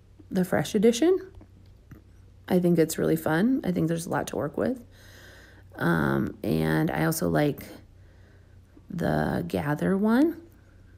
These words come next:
Um, I just passed it. Where is it?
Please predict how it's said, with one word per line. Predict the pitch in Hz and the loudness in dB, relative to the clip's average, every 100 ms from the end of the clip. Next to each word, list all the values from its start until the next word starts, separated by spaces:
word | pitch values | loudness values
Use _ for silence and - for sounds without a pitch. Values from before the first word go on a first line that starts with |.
| - - | -20 -6
Um, | 165 160 160 160 151 147 - - - - - - - - - - - - - - - - - - | -2 -2 -2 -4 -6 -8 -14 -20 -20 -20 -20 -20 -20 -20 -20 -20 -20 -20 -14 -12 -14 -20 -20 -14
I | 208 - | -14 -14
just | - - | -16 -12
passed | 175 - - - | -14 -14 -16 -18
it. | - - - - - - - - - - - - - - - - - - - - - - - - - - - - - - - - - - - | -20 -20 -20 -20 -20 -20 -20 -20 -20 -20 -20 -20 -20 -20 -20 -20 -20 -20 -20 -20 -20 -20 -20 -20 -20 -20 -20 -20 -20 -20 -20 -20 -20 -20 -16
Where | 226 196 - - | -10 -10 -10 -18
is | - | -18
it? | - - - | -18 -20 -20